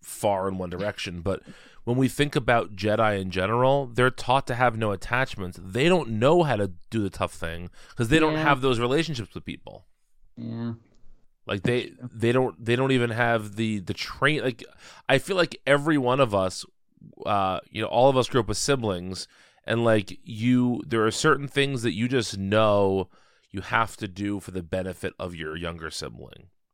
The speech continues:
Speaker 1: at times. You may not like it, you just, but
Speaker 2: <laughs>
Speaker 1: you have to do it, right? These people were raised in a world where that, I don't think, was ever really a consideration.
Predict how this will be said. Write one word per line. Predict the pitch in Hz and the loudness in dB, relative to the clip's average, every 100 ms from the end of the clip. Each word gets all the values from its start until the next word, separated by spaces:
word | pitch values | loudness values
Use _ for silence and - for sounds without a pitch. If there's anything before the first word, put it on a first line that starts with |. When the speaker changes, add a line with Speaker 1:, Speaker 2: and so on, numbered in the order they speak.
| _ - | _ -16
Speaker 1:
at | 87 | -12
times. | - 52 - - - - _ _ | -10 -12 -14 -16 -16 -18 _ _
You | 107 | -4
may | 113 | 0
not | 135 160 175 | 2 2 4
like | 156 135 123 | 2 4 2
it, | 113 - - - - | 2 0 -18 -20 -8
you | 113 117 | 0 2
just, | 151 | 2
but | 156 | 0
Speaker 2:
<laughs> | |
Speaker 1:
you | 107 | -2
have | 117 107 - | 0 0 -2
to | 104 | -6
do | 101 87 | -4 -6
it, | - | -8
right? | 87 92 98 _ _ _ - | -6 -6 -6 _ _ _ -6
These | 170 208 | -4 -4
people | - 175 170 | -6 -4 -2
were | 139 | -2
raised | 107 127 147 127 | 0 0 0 -4
in | - 120 | -6 -4
a | 110 | -2
world | 107 120 120 104 | 2 2 2 0
where | 104 | 0
that, | 107 110 - - - _ _ _ - | 2 0 -2 -8 -20 _ _ _ 0
I | 113 | 2
don't | 113 | 2
think, | 107 104 | 0 -2
was | 101 | 0
ever | 107 101 101 | 0 0 0
really | 104 101 | 2 2
a | 95 | 0
consideration. | 95 82 107 90 90 71 - - | -4 -4 -2 0 -2 -4 -10 -16